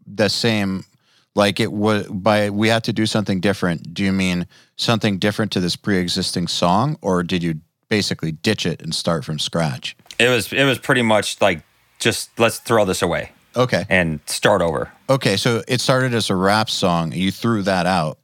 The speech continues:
Speaker 1: How did you then start over?
Speaker 2: I don't even know, thinking back. It was
Speaker 1: It's probably all a blur.
Speaker 2: Making that whole album was crazy. But, I mean, we had many days like that, you know. I can't recall the exact
Speaker 1: Fair enough.
Speaker 2: It wasn't like that was the, the one time it happened. It happened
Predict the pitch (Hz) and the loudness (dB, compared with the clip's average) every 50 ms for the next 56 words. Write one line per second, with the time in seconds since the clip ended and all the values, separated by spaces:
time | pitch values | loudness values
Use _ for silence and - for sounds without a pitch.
0 | _ _ - 98 98 98 95 104 95 87 92 90 90 87 85 80 90 87 85 85 | _ _ 0 2 2 2 2 0 0 0 0 0 0 -2 0 0 0 0 0 -2
1 | 82 - - - 87 80 78 82 87 87 78 69 65 - - - - 123 147 151 | -4 -4 0 0 2 2 2 2 0 0 -2 -4 -8 -10 -4 0 2 2 4 4
2 | 160 165 160 151 139 139 120 117 123 135 131 117 - - 123 110 - 120 110 101 | 2 2 2 2 2 2 2 2 2 2 2 0 2 0 0 2 2 0 0 2
3 | 92 107 101 95 90 - 101 87 101 98 90 - - - - _ _ _ - - | 2 2 2 2 0 0 -2 0 0 0 0 -2 -8 -10 -12 _ _ _ -14 0
4 | - 131 120 110 98 95 90 85 82 82 78 - 95 92 90 82 78 73 - - | 2 2 4 4 2 2 2 2 0 0 -2 0 0 2 2 2 0 -2 -6 -14
5 | _ _ 117 151 170 208 185 160 113 - - 117 113 - - 110 135 156 117 107 | _ _ 0 0 2 2 2 0 0 0 0 -2 0 2 2 2 2 2 0 0
6 | 85 71 64 - - - 92 80 82 - 76 - - - 104 95 90 - - - | -2 -4 -6 -6 -2 -2 0 0 0 -4 -8 -12 0 2 2 2 2 0 -4 -14
7 | - - - - - 127 139 147 165 175 220 208 160 135 151 196 240 226 147 101 | -20 -20 -10 0 2 2 4 4 4 2 2 2 2 2 2 2 2 0 0 0
8 | 90 - 98 90 85 - - 82 78 - 85 85 80 76 - - - _ - 104 | 0 2 0 0 2 0 0 0 0 0 -2 0 0 0 -2 -4 -8 _ -2 -2
9 | 101 - - 117 113 110 107 98 - - 117 110 107 104 110 104 98 90 87 92 | -2 0 -2 -4 -2 -2 -2 -4 0 2 2 4 4 2 2 0 0 -2 -2 -2
10 | 95 117 131 120 120 113 104 - _ - - 143 127 107 98 87 87 110 - 117 | 0 2 2 2 2 0 -2 -4 _ -2 0 2 2 2 2 0 -2 0 2 2
11 | 123 139 139 131 147 123 117 110 - - 113 107 113 117 107 101 117 113 110 - | 4 4 2 2 2 2 2 2 4 2 2 4 2 0 2 2 2 2 2 2
12 | 92 113 110 107 117 113 104 110 110 107 - - 131 156 - 110 90 - 113 113 | 2 0 4 4 4 2 4 2 2 2 4 2 2 2 2 0 0 2 0 0
13 | - - 131 139 139 - 101 90 | 2 2 0 0 0 0 -2 -2